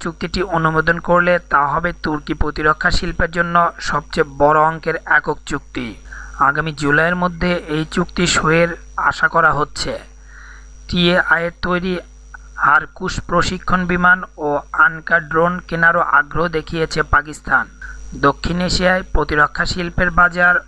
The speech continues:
অনুসন্ধানের ক্ষেত্রে তুরস্কের নজর শুধু পাকিস্তানেই সীমাবদ্ধ নয়। থাইল্যান্ড, মালয়েশিয়া,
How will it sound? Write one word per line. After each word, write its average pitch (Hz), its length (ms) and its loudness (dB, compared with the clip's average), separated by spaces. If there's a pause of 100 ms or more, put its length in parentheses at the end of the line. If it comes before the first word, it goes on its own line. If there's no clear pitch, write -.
(120)
অনুসন্ধানের 156 720 0
ক্ষেত্রে 180 340 0 (720)
তুরস্কের 160 460 2 (100)
নজর 160 320 0
শুধু 175 200 0 (200)
পাকিস্তানেই 160 640 -2
সীমাবদ্ধ 151 460 0 (160)
নয়। 139 180 2 (680)
থাইল্যান্ড, 170 500 0 (200)
মালয়েশিয়া, 151 540 0